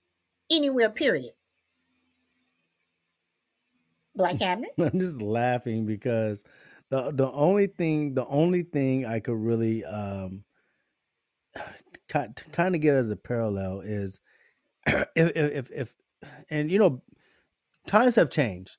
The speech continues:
Speaker 2: and common sense has changed. Um, I, you know, I'm, I'm only forty-four. I can say my age. I'm only forty-four. Uh, but there wa-, but there, but there, but there was a time when I was younger,
Speaker 1: <gasps>
Speaker 2: even though it might not seem, uh, anyone is older, but there was a time when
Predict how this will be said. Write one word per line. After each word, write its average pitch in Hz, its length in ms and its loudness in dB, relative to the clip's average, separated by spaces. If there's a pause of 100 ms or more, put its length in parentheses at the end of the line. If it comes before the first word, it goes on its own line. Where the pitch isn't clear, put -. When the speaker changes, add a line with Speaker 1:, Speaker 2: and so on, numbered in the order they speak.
Speaker 2:
and 131 120 -6
common 165 220 2
sense 139 220 -4
has 123 120 -6
changed. 95 560 -6
Um, 110 400 -6 (540)
I, 123 220 -2 (220)
you 151 80 -2
know, 123 100 0
I'm, 131 340 -4
I'm 147 180 0
only 143 140 4
forty-four. 117 760 -4 (380)
I 110 100 -6
can 127 120 -10
say 123 160 -2
my 131 160 -2
age. 104 400 -8
I'm 107 140 -4
only 123 140 -4
forty-four. 110 640 -8 (640)
Uh, 117 180 -2
but 110 200 -4
there 139 140 6
wa-, 196 220 2
but 120 160 0
there, 131 160 2
but 127 180 -4
there, 127 220 2
but 131 140 -2
there 151 160 6
was 147 260 6
a 170 60 2
time 117 340 -2
when 113 100 -2
I 110 60 -2
was 117 200 -2
younger, 107 400 -2 (100)
Speaker 1:
<gasps> - 100 -20
Speaker 2:
even 127 220 -4
though 123 120 2
it 117 60 0
might 123 180 0
not 120 180 -2
seem, 123 360 -4 (420)
uh, 120 180 0
anyone 123 340 2
is 104 100 -4
older, 147 260 0
but 110 180 -2
there 131 120 2
was 208 160 2
a 240 80 -2
time 175 400 0
when 120 280 0